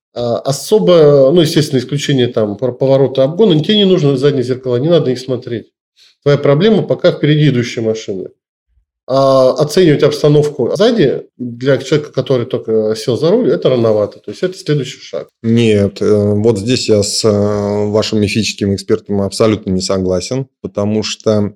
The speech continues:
Speaker 2: знаете, вот, э, первое становление навыков, да, которое происходит у начинающего водителя при, во, во время даже обучения вождению еще, если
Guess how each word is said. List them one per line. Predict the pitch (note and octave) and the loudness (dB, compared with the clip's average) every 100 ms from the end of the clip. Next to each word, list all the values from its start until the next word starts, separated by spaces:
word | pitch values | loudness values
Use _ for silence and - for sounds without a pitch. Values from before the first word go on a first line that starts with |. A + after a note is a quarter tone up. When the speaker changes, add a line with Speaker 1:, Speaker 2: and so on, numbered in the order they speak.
| _ | _
Speaker 2:
знаете, | F#2+ B2+ C3+ B2 | -4 -2 0 -2
вот, | F#2+ F#2+ | -4 -4
э, | G#2 F#2+ | -4 -2
первое | - B2 G2+ | 0 0 0
становление | - G#2 G2+ G#2+ G2+ G2 | -2 0 2 2 2 0
навыков, | A#2 C#3+ A2+ - - | 2 0 -2 -6 -8
да, | F#2+ G2+ A#2 | -2 -2 -2
которое | - - F2+ | -8 -6 -6
происходит | - G2 F#2 A2 F#2+ F#2+ | -4 -4 -2 -2 -2 -2
у | F#2+ F#2+ F#2+ F#2+ - | -4 0 0 -2 -4
начинающего | G2 G2 G#2+ G2 F#2 F#2+ | -8 -4 -2 -2 -2 -6
водителя | F2+ F#2 G2+ B2+ - F2+ | -4 -2 -2 -6 -4 -4
при, | - F#2+ | -2 -2
во, | F#2+ F#2 F#2+ F#2+ - | -2 -2 -2 -2 -4
во | F#2+ G2+ | -4 -2
время | A2 G2 | 0 2
даже | G2+ F#2+ | 0 0
обучения | F#2 G2 - A#2+ C#3+ C#3 | 0 -2 0 2 2 4
вождению | F#2+ F#2 F#2 F#2 F2 F2 F2 | 2 2 0 -2 -2 -2 -4
еще, | - - E2+ - - | -4 -6 -6 -8 -10
если | G2+ G#2+ C3 - - G#2+ A2 A2 G#2 G#2 | -4 0 0 0 -2 0 2 2 0 -4